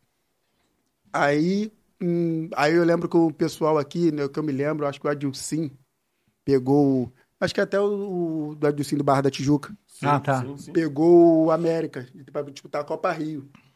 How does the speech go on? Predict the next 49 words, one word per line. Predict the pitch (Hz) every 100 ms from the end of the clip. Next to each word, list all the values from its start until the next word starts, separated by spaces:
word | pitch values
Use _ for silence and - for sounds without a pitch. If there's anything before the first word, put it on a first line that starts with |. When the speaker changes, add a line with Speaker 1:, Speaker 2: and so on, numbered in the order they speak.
| _
Speaker 1:
E | 220 185
eu | 185 196 214 _ _ _ _ _
comecei | - 190 196
a |
jogar, | 190 185 185 175 - -
treinar | 180 175 170
junto | 175
com |
o | -
profissional, | 190 - 202 175 160 -
com | 143
dezesseis | 147 135 170 170
anos. | 156 143 - -
Speaker 2:
Tu | 120
já | 123
era | 120 151 156
volante? | 120 151 151 113 - - -
Speaker 1:
Já | 139
era | 131
volante. | 123 170 131 113 - _ -
Já | 110
chegava | 113 120 151
junto. | 151 131 127 _ _ _ _ -
Aí | 135 139
Speaker 2:
Graças | 160 175
Speaker 1:
fomos | 190 190
Speaker 2:
a |
Speaker 1:
fazer | 202 180 202
Speaker 2:
Deus. |
Speaker 1:
um | 190
jogo | 196 214
treino | - 185 202 214
contra | 202 190
o |
Fluminense | 175 202 226 208 170 185 220 220
na | 180 165
época. | 180 220 220 156 - - _ _
O | 151
Fluminense | 196 190 175 196 208 -
que, | 190 208 208 208 208 202 202 202 208 -
na | 160
época | 165 175
do | 165
gol, | 151 165 160
foi | 160
em | 160
noventa | 147 175 190
e |
cinco. | - - 170 175